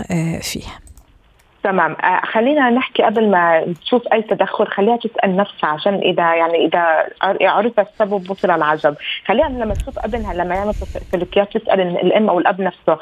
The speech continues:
Speaker 2: "هل الولد بقلدنا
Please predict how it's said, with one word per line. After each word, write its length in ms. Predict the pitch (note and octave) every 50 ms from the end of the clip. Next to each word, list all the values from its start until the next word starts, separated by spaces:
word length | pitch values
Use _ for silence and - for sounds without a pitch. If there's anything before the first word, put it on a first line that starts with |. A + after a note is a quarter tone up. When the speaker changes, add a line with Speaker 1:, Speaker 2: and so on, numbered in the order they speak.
| - - - -
Speaker 2:
"هل 220 | - G#3 B3 C4 C#4
الولد 560 | A#3+ G#3 G3+ G#3+ A3+ G#3+ F#3 D#3+ D3+ C#3+ D3 _ - - - - - -
بقلدنا 800 | D#3+ F#3+ - - G3 G3 F#3+ G3 A3 F#3 F#3 G3+ G3 G#3 A3+